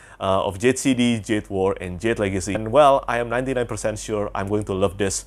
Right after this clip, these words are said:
so much. And then after that, we have The Bladed Fate by David Dalglish. Uh, this is the first book in the Vagrant Gods trilogy, so this is a new trilogy, a new book in a new trilogy in a completely new world.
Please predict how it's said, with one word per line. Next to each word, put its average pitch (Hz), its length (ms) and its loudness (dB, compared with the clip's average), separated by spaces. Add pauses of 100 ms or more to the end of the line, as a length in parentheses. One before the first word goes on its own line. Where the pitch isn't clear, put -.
so 104 320 0
much. 95 380 -2
And 120 120 0
then 120 120 2
after 170 260 2
that, 131 240 6
we 117 100 -2
have 107 200 4
The 107 100 -2
Bladed 131 300 2
Fate 117 300 -4
by 90 180 -2
David 98 320 0
Dalglish. 139 460 4 (340)
Uh, 110 140 4
this 110 200 -2
is 117 80 -4
the 110 100 -2
first 123 260 0
book 131 260 6
in 107 100 -4
the 98 100 -2
Vagrant 120 540 0
Gods 113 320 4
trilogy, 127 340 0
so 110 160 -2
this 107 180 -6
is 113 220 0 (180)
a 101 80 -4
new 127 260 0
trilogy, 127 640 2 (200)
a 101 80 -4
new 104 160 0
book 110 200 0
in 107 80 -2
a 98 60 0
new 117 160 -2
trilogy 110 540 0
in 101 100 -2
a 92 40 -4
completely 110 460 -4
new 110 180 0
world. 143 360 2